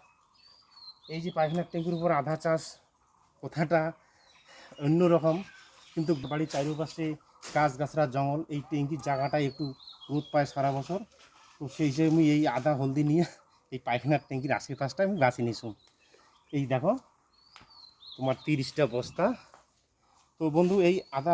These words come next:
হলদি যে গাড়া হল, এই, এই আধার গাছগুলো যখন মোটামুটি এক টাকর হবে, তারপরে গোবর আর মোটামুটি এক কেজি ডিএপি সার মিক্স করিয়া এই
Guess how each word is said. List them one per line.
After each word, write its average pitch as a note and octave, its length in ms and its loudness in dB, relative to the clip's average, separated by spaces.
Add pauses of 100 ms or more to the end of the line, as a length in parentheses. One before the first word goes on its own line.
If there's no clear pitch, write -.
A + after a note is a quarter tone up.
হলদি E3+ 220 2
যে F3 140 2
গাড়া D3+ 220 4
হল, E3 100 2 (480)
এই, E3 200 2 (240)
এই E3 80 2 (120)
আধার D#3 200 8 (140)
গাছগুলো C#3+ 380 2 (120)
যখন D3+ 180 4 (100)
মোটামুটি D3 420 2 (160)
এক - 80 -2 (100)
টাকর D3 280 0
হবে, D#3+ 180 2 (1040)
তারপরে G#3+ 540 8 (480)
গোবর F3 340 2 (680)
আর E3+ 140 0 (100)
মোটামুটি E3+ 420 -2 (140)
এক C#3+ 120 -2
কেজি E3+ 200 -2 (100)
ডিএপি D#3 340 0
সার A3+ 180 2 (560)
মিক্স D#3 280 0
করিয়া F3+ 240 2 (680)
এই D#3 160 2